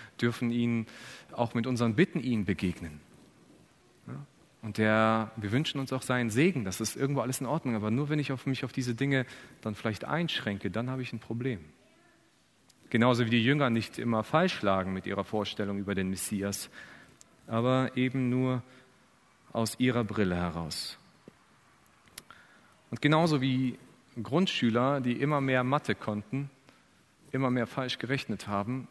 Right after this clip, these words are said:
kann es Christen passieren, die immer länger mit Jesus unterwegs sind, dass sie irgendwann festgefahren sind in ihrem Gottesbild.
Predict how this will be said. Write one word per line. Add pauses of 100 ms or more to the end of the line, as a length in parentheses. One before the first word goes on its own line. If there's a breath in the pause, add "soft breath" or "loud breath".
kann
es
Christen
passieren,
die
immer
länger
mit
Jesus
unterwegs
sind, (680 loud breath)
dass
sie
irgendwann
festgefahren
sind
in
ihrem
Gottesbild.